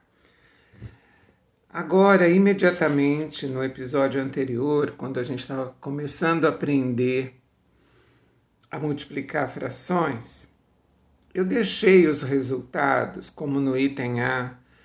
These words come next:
dois sobre trinta e seis. Mas, naturalmente,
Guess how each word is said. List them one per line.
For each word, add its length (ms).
dois 460
sobre 340
trinta 460
e 40
seis. 760
Mas, 1000
naturalmente, 1700